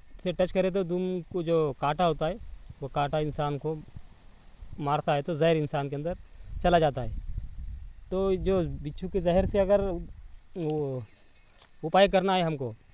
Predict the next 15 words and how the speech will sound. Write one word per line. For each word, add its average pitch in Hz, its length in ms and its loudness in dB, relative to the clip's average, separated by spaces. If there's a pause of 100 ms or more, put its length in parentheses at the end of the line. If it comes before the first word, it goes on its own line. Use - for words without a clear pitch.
(560)
रुट्टी 156 260 -2
का 185 100 4
जो 170 200 2
झाड़ 143 440 2
होता 165 180 6
है 135 140 4
उसी 127 260 -8
का 165 120 2
एक 160 180 2
पत्ता 165 260 0
अगर 165 340 0 (680)
उसके 147 200 -4
ऊपर 156 200 2
मल 160 180 2
दिए 170 240 4